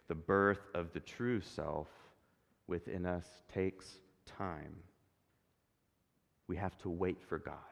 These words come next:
We have to be awake to God's work. And we have to trust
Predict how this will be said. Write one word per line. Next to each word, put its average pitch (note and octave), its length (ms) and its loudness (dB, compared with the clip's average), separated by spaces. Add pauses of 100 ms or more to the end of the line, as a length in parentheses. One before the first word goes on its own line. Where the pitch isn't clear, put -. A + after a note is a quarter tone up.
(1400)
We D#2+ 120 -4
have - 160 -4
to - 80 -6
be E2 140 -4
awake E2+ 500 -2 (300)
to D#2+ 100 -6
God's D2+ 340 -6
work. F2 420 0 (1080)
And F2 120 -2
we E2+ 100 0
have E2 240 -2
to - 80 -10
trust - 560 0